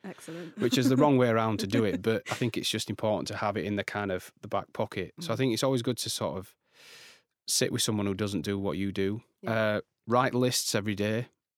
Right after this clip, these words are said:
Speaker 1: Yeah.
Speaker 2: That is so basic, <laughs> yet
Speaker 1: Wow.
Speaker 2: unbelievably
Speaker 1: That feeling
Speaker 2: important.
Speaker 1: of ticking something
Speaker 2: Yeah.
Speaker 1: off is just, it's great, isn't it?
Speaker 2: Um, and a sort of really, really, really, really, really condensed version of what <laughs> Robin's just said,
Speaker 1: <laughs>
Speaker 2: which I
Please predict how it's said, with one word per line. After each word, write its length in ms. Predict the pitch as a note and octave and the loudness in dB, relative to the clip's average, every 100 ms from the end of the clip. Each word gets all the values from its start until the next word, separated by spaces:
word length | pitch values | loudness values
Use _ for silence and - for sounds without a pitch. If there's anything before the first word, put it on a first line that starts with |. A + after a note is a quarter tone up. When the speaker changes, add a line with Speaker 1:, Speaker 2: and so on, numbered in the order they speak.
| _ | _
Speaker 1:
Yeah. 120 | F3 - _ _ - | -16 -16 _ _ -4
Speaker 2:
That 260 | A2+ G#2 - - | 0 -2 -4 -8
is 420 | G#2 F#2+ - - - | -4 -2 -2 -6 -8
so 380 | - A2 G#2 G2 - _ C3 | -4 -2 -2 -4 -8 _ -4
basic, 560 | G2+ G2+ A#2 A2+ - | -2 0 0 -2 -4
<laughs> 40 | G#2 | -6
yet 360 | A#2 C3+ F#2+ _ - | -2 0 -2 _ -16
Speaker 1:
Wow. 200 | F3+ F3 A#2+ | -14 -8 -4
Speaker 2:
unbelievably 800 | G#2+ G2+ G2+ G#2 G2+ G2 G2 G2 | -2 0 0 0 -2 -2 -2 0
Speaker 1:
That 80 | |
feeling 260 | F#2 - E3 | 0 0 0
Speaker 2:
important. 320 | G3 G#3 G3 | 0 0 0
Speaker 1:
of 60 | A#2 | -2
ticking 180 | E3 F3 | -2 -6
something 240 | - A2+ | -6 0
Speaker 2:
Yeah. 140 | A#2+ A#2+ | 2 2
Speaker 1:
off 140 | A#2 | -2
is 140 | E3 D#3+ | -12 -14
just, 380 | - D#3+ - - | -14 -14 -14 -14
it's 120 | - | -16
great, 300 | D3+ D3 - | -14 -14 -4
isn't 100 | A#2+ | 0
it? 140 | A#2 | 2
Speaker 2:
Um, 200 | A#2 G#2+ - - - | 4 2 -2 -12 -2
and 160 | C3+ B2+ | 2 4
a 40 | |
sort 220 | - A#2+ | 4 4
of 120 | A2+ | 4
really, 360 | A#2+ C3 B2 A#2+ | 4 6 6 6
really, 220 | A#2 A#2 | 4 4
really, 240 | A2+ A#2 A2+ | 4 4 4
really, 300 | A2 A2 G#2 | 2 2 0
really 280 | A2 A2+ A2 | 0 0 -2
condensed 440 | - G#2+ A2+ G#2+ | -2 0 2 0
version 220 | G#2 G#2+ G#2 | 0 0 0
of 40 | |
what 80 | F2+ | 0
<laughs> 80 | A2 | 0
Robin's 240 | B2+ A2+ | 2 2
just 160 | A2 - | 0 2
said, 280 | G#2+ F#2+ - - - | 2 0 -4 -14 -12
Speaker 1:
<laughs> 220 | F#3+ - | -10 -2
Speaker 2:
which 260 | A2+ - | -2 -2
I 80 | - | -6